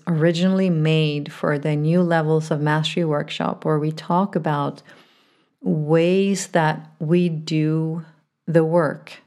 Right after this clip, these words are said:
ways that we show up and do the inner work, where we take our old survival patterns and our protective mechanisms,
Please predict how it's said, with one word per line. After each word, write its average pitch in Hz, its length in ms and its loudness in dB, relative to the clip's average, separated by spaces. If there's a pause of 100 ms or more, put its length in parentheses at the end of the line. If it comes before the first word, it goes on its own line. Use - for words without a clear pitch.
(160)
ways 170 440 2
that 185 140 0
we 165 140 -2
show 156 320 0
up 160 260 0
and 160 160 0
do 151 160 -2
the 147 120 -4
inner 156 200 0
work, 160 280 0
where 156 160 0
we 156 120 -2
take 175 460 0
our 160 180 0
old 160 400 2
survival 151 640 0
patterns 185 720 0
and 151 80 -2
our 139 140 0
protective 156 600 -4
mechanisms, 165 760 -4